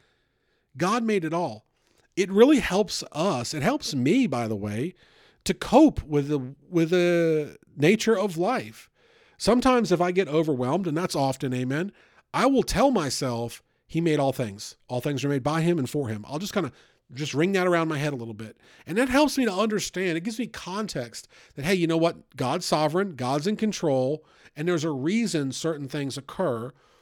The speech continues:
And I believe, again, in a sentence, it's to draw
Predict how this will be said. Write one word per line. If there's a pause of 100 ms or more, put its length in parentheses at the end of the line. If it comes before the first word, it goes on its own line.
(380)
And
I
believe,
again,
in
a
sentence,
it's
to
draw